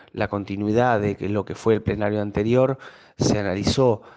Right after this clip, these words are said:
eh, esta realidad que tenemos, por un lado sanitaria y por otro lado con un conflicto salarial no resuelto,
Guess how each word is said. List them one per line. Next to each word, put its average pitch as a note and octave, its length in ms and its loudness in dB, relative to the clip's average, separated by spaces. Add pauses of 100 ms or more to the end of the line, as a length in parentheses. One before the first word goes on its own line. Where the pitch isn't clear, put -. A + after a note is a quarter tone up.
(260)
eh, G2+ 520 0
esta - 280 0
realidad G#2 540 2
que G#2 360 -2
tenemos, G#2+ 420 -2
por - 180 -4
un G#2 100 -2
lado G#2 160 2
sanitaria A#2+ 680 2
y A2+ 80 -2
por F#2+ 160 -4
otro G2+ 200 -4
lado G#2+ 380 2 (340)
con G#2 140 -10
un A2 100 -4
conflicto G#2 480 -8
salarial A2 540 0
no G#2 100 -4
resuelto, C3+ 840 -2